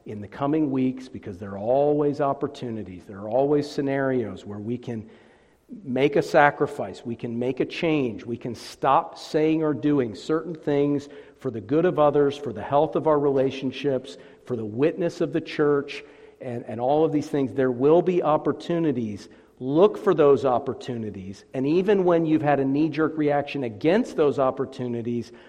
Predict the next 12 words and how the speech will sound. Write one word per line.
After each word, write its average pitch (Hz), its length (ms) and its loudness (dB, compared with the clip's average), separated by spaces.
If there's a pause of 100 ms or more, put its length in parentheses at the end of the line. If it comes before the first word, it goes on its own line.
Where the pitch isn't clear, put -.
(280)
when 139 220 2
you're 131 140 0
sitting 180 520 0
down 156 380 2
and 127 140 -4
processing 147 840 0
it, 120 340 -6 (640)
bring 151 480 2
this 165 240 0
text 147 400 0
to 139 80 -2
mind, 123 560 0